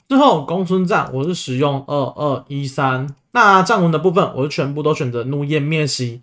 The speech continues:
不过我有尝试过把袁绍或是曹操单独替换成弱点突袭，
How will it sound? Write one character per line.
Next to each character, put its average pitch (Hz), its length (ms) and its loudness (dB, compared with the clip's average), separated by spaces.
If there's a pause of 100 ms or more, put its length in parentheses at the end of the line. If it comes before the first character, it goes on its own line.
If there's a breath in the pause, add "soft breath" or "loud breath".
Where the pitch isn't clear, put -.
不 220 80 -6
过 330 100 4
我 320 140 6
有 214 80 8
尝 165 260 0
试 208 240 0
过 202 260 4
把 139 380 4
袁 151 220 0
绍 - 420 2 (300)
或 190 100 6
是 180 160 0
曹 143 260 2
操 160 420 0 (360)
单 240 260 4
独 147 280 0
替 151 260 -2
换 147 240 2
成 131 220 -2
弱 151 180 2
点 123 220 -4
突 127 160 -2
袭， 123 320 -8